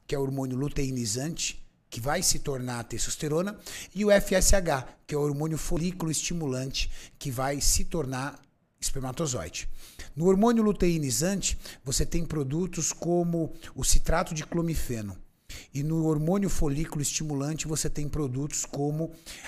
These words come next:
a, o, o H C G, que tem ali os dois uma ação de sensibilização desses hormônios que vão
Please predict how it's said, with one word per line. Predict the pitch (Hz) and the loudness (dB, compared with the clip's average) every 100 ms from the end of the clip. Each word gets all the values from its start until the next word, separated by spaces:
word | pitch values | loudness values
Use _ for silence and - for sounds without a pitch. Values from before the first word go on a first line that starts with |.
| - | -10
a, | 139 151 147 143 - | -4 -2 -2 -4 -4
o, | 135 120 | -6 -6
o | - 139 | -4 -2
H | 131 139 | 0 4
C | - 151 | 4 4
G, | 131 104 - - _ _ _ _ - | -2 -4 -8 -12 _ _ _ _ -2
que | - | 0
tem | - - 220 214 | 6 8 10 8
ali | 185 143 131 120 | 2 2 2 0
os | 123 147 117 | 0 0 2
dois | 151 190 143 - - - - | 2 4 4 4 2 -4 -10
uma | 147 160 160 165 | -4 0 2 4
ação | - - 185 190 | 6 4 2 0
de | 160 | 2
sensibilização | - 220 247 - 185 185 151 160 - 165 156 | 4 4 4 4 2 2 2 2 2 0 0
desses | 139 - 120 | 0 2 2
hormônios | 175 190 175 185 202 - - - - | 0 0 0 0 0 -2 -4 -10 -12
que | - 185 | -6 -4
vão | 135 175 214 170 87 | 0 2 4 2 -4